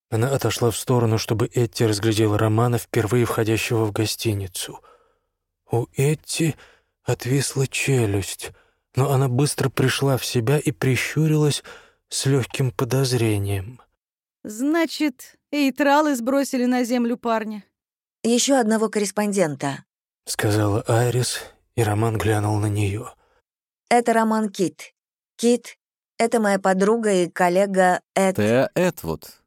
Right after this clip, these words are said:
Speaker 1: Закончил он и поставил печатную машинку, чтобы протянуть ей руку к её изумлению.
Speaker 4: Для меня честь, наконец, познакомиться.
Speaker 1: Айрис с недоумением переводила взгляд с одного на другую,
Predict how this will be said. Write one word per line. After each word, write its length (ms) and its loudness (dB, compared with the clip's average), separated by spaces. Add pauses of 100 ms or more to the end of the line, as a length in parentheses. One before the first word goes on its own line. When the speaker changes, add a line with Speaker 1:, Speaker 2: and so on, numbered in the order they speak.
(140)
Speaker 1:
Закончил 720 0
он 200 2
и 120 -8
поставил 520 0
печатную 460 -2
машинку, 520 0
чтобы 240 -6
протянуть 480 0
ей 120 2
руку 440 0 (420)
к 80 -4
её 400 2
изумлению. 1300 0 (500)
Speaker 4:
Для 220 0
меня 280 2
честь, 460 -2
наконец, 460 0
познакомиться. 760 -2 (480)
Speaker 1:
Айрис 420 2
с 80 -8
недоумением 760 2
переводила 640 2
взгляд 380 -2
с 100 -2
одного 380 0
на 140 -2
другую, 680 -4